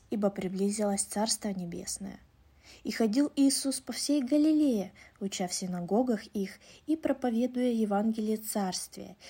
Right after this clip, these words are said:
и исцеляя всякую болезнь и всякую немощь в людях. И прошёл о нём слух по всей Сирии, и приводили к нему всех немощных, одержимых различными болезнями и припадками, и бесноватых, и лунатиков,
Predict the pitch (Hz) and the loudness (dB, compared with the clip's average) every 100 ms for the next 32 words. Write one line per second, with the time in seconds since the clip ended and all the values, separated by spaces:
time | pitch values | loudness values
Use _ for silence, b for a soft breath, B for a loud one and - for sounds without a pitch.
0 | B - 190 - 202 196 190 - 185 185 | B -4 -4 -2 0 2 2 0 -2 -2
1 | 180 175 170 170 214 226 202 - 269 269 | -2 -2 -2 0 -2 -2 -6 -2 -2 0
2 | 269 254 254 214 185 - 180 165 160 - | -2 0 0 0 -2 -8 -8 -8 -10 -16
3 | - - _ B B B B 226 226 226 | -20 -20 _ B B B B -2 0 0
4 | 277 311 302 285 269 - 254 277 - - | 4 4 6 4 2 0 2 2 -2 -8
5 | 240 - 254 247 - - 233 202 170 196 | -4 -2 0 0 -2 -2 0 0 -2 -8
6 | B B B - 214 202 196 185 214 208 | B B B -4 0 2 2 0 0 0
7 | 208 208 202 - 202 190 185 202 233 214 | -2 0 0 0 -2 -2 -2 0 2 0
8 | 220 196 196 - - 214 233 220 254 262 | -4 -6 -8 -4 0 2 2 2 2 0
9 | 262 233 220 233 - 233 226 196 202 208 | 0 -2 -2 -2 -2 0 0 2 2 2
10 | 220 220 208 202 202 202 180 208 226 - | 0 0 0 -2 -2 -6 -4 -4 -4 -10
11 | 170 175 B B B B 220 196 196 190 | -10 -12 B B B B -2 0 0 -2
12 | 175 175 214 202 - - 226 226 240 262 | -2 -2 -4 -6 -12 -2 2 2 2 0
13 | 262 208 - | -2 -6 -10